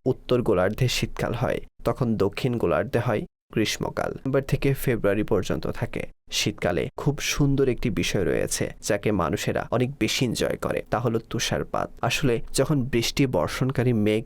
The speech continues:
এমন স্থানে চলে যায় যেখানে তাপমাত্রা ফ্রিজিং পয়েন্টের চেয়েও কম হয়, তখন মেঘে থাকা জলীয় বাষ্প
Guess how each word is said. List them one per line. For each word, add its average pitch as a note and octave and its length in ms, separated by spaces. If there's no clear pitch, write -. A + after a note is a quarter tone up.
এমন A#2+ 340
স্থানে A#2+ 360
চলে E2+ 260
যায় - 280
যেখানে A2+ 320
তাপমাত্রা F2+ 680
ফ্রিজিং C3 540
পয়েন্টের A#2 440
চেয়েও A#2+ 240
কম - 300
হয়, - 260
তখন A2+ 280
মেঘে G#2 380
থাকা A2+ 340
জলীয় A2 440
বাষ্প - 420